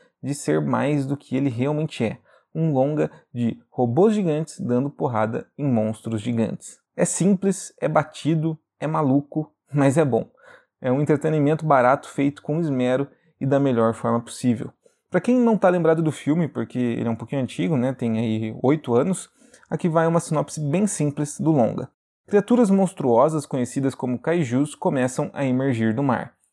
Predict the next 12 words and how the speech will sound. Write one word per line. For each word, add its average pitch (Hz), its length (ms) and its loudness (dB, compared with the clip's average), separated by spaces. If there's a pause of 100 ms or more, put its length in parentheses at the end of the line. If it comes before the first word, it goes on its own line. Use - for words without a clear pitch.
(100)
Para 143 140 0
combatê-los, 165 680 0 (320)
a 123 80 0
humanidade 143 560 2
desenvolve 135 520 2
uma 151 160 -2
série 196 300 0
de 185 80 0
robôs 147 400 0
gigantescos, 160 920 -2
os 127 320 -4
Jaegers. 127 800 0